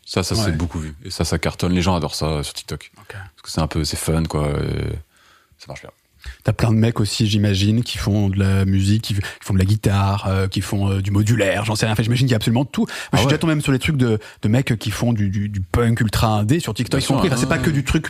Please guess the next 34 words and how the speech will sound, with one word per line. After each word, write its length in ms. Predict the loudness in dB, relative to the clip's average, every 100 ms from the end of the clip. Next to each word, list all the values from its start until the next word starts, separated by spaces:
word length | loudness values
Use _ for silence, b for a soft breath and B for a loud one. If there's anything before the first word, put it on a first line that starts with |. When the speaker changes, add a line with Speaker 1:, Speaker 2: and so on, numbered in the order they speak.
| -2
Speaker 2:
ultra 280 | 0 2 2
mainstream, 460 | 2 0 0 0 2
et 60 |
cetera, 380 | 0 0 0 -2
quoi. 240 | -2 -6 -6 b b b b b _ _ _ _ _ _ -20 -4
Speaker 1:
Il 60 | -2
y 20 |
a 40 |
tout, 180 | 2 2
hein, 80 | 2
il 60 | 0
y 40 |
a 40 | -2
tout. 180 | 0 0
Maintenant, 300 | 0 0 0
c'est 100 | 2
Speaker 2:
Ouais. 60 |
Speaker 1:
vraiment, 300 | 2 0 0
euh, 300 | 0 0 0 -2 -2
c'est, 180 | -4 -8
c'est 180 | -8
YouTube, 460 | -12 -12 -12 -4 0
hein, 60 | 0
de 40 |
toute 80 | 0
façon, 100 | -2
maintenant. 340 | -4 -4 -8 -12
Il 60 | -16
y 40 |
a, 40 |
il 80 | -16
y 20 |
a 40 | -16
vraiment 220 | -12 -10